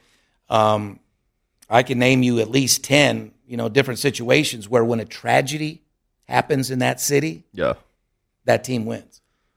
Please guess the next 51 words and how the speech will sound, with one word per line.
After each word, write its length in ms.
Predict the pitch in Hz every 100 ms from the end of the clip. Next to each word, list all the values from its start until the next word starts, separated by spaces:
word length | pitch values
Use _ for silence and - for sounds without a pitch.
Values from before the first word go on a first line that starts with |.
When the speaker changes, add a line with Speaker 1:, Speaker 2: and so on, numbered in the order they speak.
| -
Speaker 1:
I 120 | 120
can 120 | 135
give 160 | 120 127
you 140 | 123
a 40 |
tragedy 720 | 113 139 139 127 135 131 123 - -
i-, 40 |
in, 440 | 127 123 123 120 123
in 220 | 123 120
several 360 | - 151 143 127
different 280 | 127 -
occasions, 480 | 120 127 131 117 107
from 240 | - 107 104 _ _ -
Hurricane 480 | 156 143 147 147 139
Katrina. 380 | 131 - 160
I 40 | 127
mean, 220 | 131 131
it 80 | 131
just, 280 | 131 135 -
it 100 | 135
goes 380 | 135 135 131 110 104 _
from 180 | - 117
nine 220 | 123 151
eleven 520 | 151 143 147 151 151 - _ _ -
to, 340 | 117 113 104
to 240 | - 110
Hurricane. 380 | 104 151 143 143
I 40 | 123
mean, 160 | 127
it 80 | 123
just 220 | 117 117
goes 200 | 127 117
Speaker 2:
Mm. 60 | 113
Speaker 1:
down 200 | 127 127
the 80 | 123
line. 200 | 135 117
It'll 120 | 107
blow 200 | 120 131
your 120 | 120
f-, 380 | 107 988 988 113
mind. 280 | 123 110 - _
Speaker 2:
So 160 | _ 101
a 40 |
lot 200 | 98 120
of 100 | 143
it 80 | 107
is 140 | 87
almost 280 | 95 95 -
like 140 | 87 78
storytelling 680 | - 101 117 - 78 80
then, 200 | 82 78